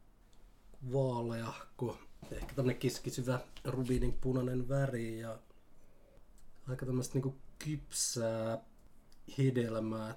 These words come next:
tämmöstä niinku kirsikkaa, ehkä vähän niinku jotain karhunvatukkaa, luumua, aavistus lakritsaa.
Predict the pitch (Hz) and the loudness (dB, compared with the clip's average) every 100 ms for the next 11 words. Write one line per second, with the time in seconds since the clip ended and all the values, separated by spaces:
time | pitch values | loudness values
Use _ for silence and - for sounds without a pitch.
0 | - 117 117 120 - 117 113 117 - - | -10 -10 -8 -8 -8 -6 -6 -10 -14 -8
1 | - 127 117 110 - 113 - - - - | 2 4 4 0 -4 -4 -6 -14 -16 -12
2 | 120 113 110 113 - - - - - - | -6 -2 -2 -4 -6 -8 -8 -10 -10 -14
3 | - - - - - - - - - - | -16 -18 -20 -18 -18 -18 -16 -14 -14 -12
4 | 107 110 110 113 - 107 - 120 113 110 | -10 -10 -8 -8 -6 -8 -6 -4 -4 -4
5 | 113 - - - - - 113 110 101 113 | -8 -12 -16 -16 -16 -8 -6 -4 -6 -8
6 | 107 113 - 117 - - - - 117 113 | -6 -6 -6 -10 -10 -18 -16 -10 -6 -4
7 | 113 113 117 113 113 113 113 123 - - | -4 -4 -4 -4 -4 -4 -4 -6 -10 -20
8 | - - - - 117 113 113 - 123 - | -20 -20 -20 -14 -10 -8 -8 -8 -8 -6
9 | 117 117 - 110 - - - 117 113 | -6 -6 -10 -10 -10 -10 -8 -6 -8